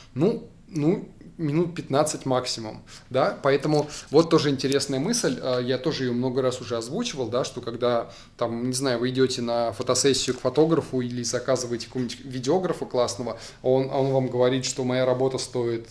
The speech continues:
э, там, там, много, много миллионов, там, каких-то единиц». Вы говорите, «Блин, чё так дорого-то, это ты, ты всего один час будешь снимать». Вот, и тут важно понимать, что для того, чтобы человек мог этот час снимать и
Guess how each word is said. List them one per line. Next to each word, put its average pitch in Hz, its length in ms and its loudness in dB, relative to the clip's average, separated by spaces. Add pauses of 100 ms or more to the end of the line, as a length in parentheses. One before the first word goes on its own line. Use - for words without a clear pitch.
э, 113 300 -6 (100)
там, 120 680 -12
там, 123 160 -6
много, 147 440 4
много 156 300 6
миллионов, 147 560 4
там, 120 200 -2
каких-то 135 420 -6
единиц». 131 640 -4 (320)
Вы 139 60 -6
говорите, 143 260 -2
«Блин, 151 200 2
чё 165 140 2
так 139 220 -2
дорого-то, 143 420 2
это 123 180 -4 (140)
ты, 151 120 0
ты - 220 -6
всего 160 300 2
один 123 180 0
час 135 260 0
будешь 117 300 -8
снимать». 117 400 -6 (300)
Вот, 127 180 -2
и - 40 -14
тут 180 180 0
важно 143 240 2
понимать, 135 400 0
что 135 320 -2 (300)
для 131 180 -8
того, 151 220 6
чтобы 120 500 -2
человек 135 440 4
мог 139 340 2
этот 131 200 -8
час - 380 0
снимать 139 640 0
и 127 200 -6